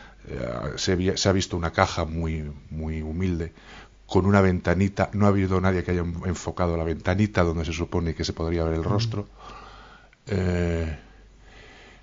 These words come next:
Speaker 1: estamos en un país, ante un país, Pakistán, eh, cuyos servicios secretos, dominados por un gran sector islamista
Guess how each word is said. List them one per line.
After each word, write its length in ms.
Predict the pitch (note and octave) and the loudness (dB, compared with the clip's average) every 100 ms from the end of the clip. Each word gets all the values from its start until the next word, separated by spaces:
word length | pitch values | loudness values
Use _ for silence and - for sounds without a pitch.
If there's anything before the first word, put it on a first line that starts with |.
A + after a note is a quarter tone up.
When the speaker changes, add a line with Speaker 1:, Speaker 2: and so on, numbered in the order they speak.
| _ _ - | _ _ -4
Speaker 1:
estamos 420 | G#2 B2+ C3 A#2 | 6 8 8 6
en 120 | A#2+ | 4
un 80 | B2+ | 4
país, 420 | A2 G2 C3+ D3 | 4 4 4 0
ante 220 | G2+ F#2 | -2 -2
un 80 | F2+ | -4
país, 300 | F2 F2 F2 | -2 -2 -2
Pakistán, 640 | E2 D#2 E2 - G#2+ B2+ - - - - - - - - G#2 | -4 -4 -6 -2 -2 -2 -8 -18 -20 -20 -20 -20 -20 -12 -4
eh, 380 | G2+ G2+ G2 F#2+ - - - | 0 2 2 0 -4 -16 -8
cuyos 260 | - A2 G#2+ | 0 2 2
servicios 400 | A2 A#2+ B2 A2+ | 0 0 0 0
secretos, 640 | G#2+ A2 A#2 A2+ A#2+ A#2+ - - - - - - - | -2 0 -2 0 -4 -4 -6 -16 -20 -20 -20 -20 -8
dominados 480 | F#2 G2 G#2+ A2 G2+ | -2 2 4 4 2
por 200 | G2+ F#2+ | -4 -4
un 300 | F#2+ G2+ F#2+ | -2 -2 -2
gran 200 | G#2 G#2 | -2 -2
sector 400 | - - G#2+ G2 | -4 -4 -2 2
islamista 680 | F2+ F#2 F#2 G#2 - F#2 | 4 4 4 2 0 -4